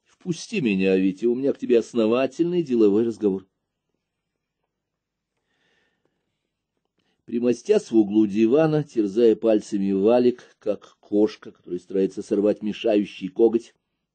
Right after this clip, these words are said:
Таня заговорила сухо и деловито. Есть один промышленный проект, который поможет им обогатиться,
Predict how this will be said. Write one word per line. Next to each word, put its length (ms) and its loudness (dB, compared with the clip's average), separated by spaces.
Таня 300 -6
заговорила 500 -2
сухо 440 -14
и 160 -14
деловито. 460 -6
Есть 400 -2
один 300 2
промышленный 640 0
проект, 480 2
который 340 -2
поможет 400 -6
им 220 -6
обогатиться, 800 -6